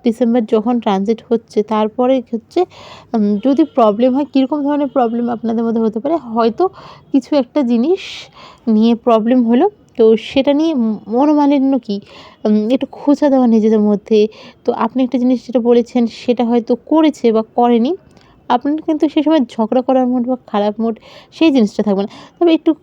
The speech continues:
খোঁটা মারলেন বা একটু নিজের থেকে দুটো কথা শুনিয়ে দিলেন, তো এইরকম ধরনের একদম ছোটো ছোটো কিছু সমস্যা হতে পারে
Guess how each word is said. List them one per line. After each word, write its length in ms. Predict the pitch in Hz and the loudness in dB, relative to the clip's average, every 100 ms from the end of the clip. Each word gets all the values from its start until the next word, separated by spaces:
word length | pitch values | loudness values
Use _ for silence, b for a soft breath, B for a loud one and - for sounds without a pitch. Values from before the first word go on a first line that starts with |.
| _ - | _ -4
খোঁটা 300 | 277 269 254 | 0 2 2
মারলেন 500 | 240 220 220 220 226 | 4 4 2 2 0
বা 80 | - | 0
একটু 420 | 254 - - 302 - _ - 294 - - | -2 -2 0 0 -2 _ -12 -12 -10 -4
নিজের 260 | 254 254 254 | 0 2 2
থেকে 200 | 254 247 | 0 0
দুটো 200 | 233 240 | 0 0
কথা 180 | 226 220 | 0 -2
শুনিয়ে 320 | - 220 220 | -2 0 0
দিলেন, 240 | 202 240 - b b b | -2 -6 -8 b b b
তো 160 | 302 254 | -4 2
এইরকম 400 | 294 330 339 320 | 2 2 2 2
ধরনের 260 | 339 330 | 2 0
একদম 640 | 302 - _ _ 349 349 | -4 -8 _ _ 2 4
ছোটো 220 | 311 254 240 | 2 -2 -2
ছোটো 200 | 240 233 | -2 -2
কিছু 180 | 220 | -4
সমস্যা 500 | 233 220 202 208 240 | -4 -4 -2 -2 -2
হতে 160 | 226 220 | 0 -2
পারে 200 | 226 | -4